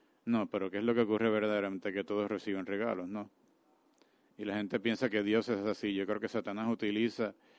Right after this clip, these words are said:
eso para confundirnos acer-, acerca de Dios,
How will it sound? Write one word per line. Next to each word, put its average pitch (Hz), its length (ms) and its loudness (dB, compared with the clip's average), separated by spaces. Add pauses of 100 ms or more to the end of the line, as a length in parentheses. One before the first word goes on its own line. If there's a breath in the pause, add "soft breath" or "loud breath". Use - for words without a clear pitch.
(220 soft breath)
eso 120 340 0
para 104 160 2
confundirnos 104 680 0
acer-, 110 360 -4
acerca 104 440 -6
de 101 160 0
Dios, 107 480 -4